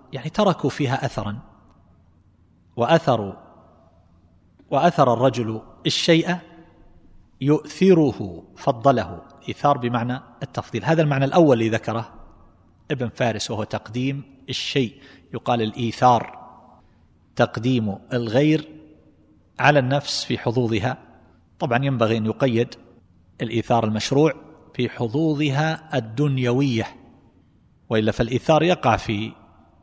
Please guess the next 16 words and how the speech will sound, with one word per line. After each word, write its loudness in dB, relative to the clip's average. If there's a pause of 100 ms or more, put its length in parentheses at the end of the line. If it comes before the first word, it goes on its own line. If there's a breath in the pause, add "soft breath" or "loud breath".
(600)
الحظوظ 0
الأخروية، -2 (600 loud breath)
لكنه -4
غير 2
محمود -2 (380)
لأنه -4
يؤذن -2
بالزهد -2 (400)
بما -2
عند -4
الله 0
تبارك -6 (160)
وتعالى، -6
فهو -2
غير 2
مشروع. -4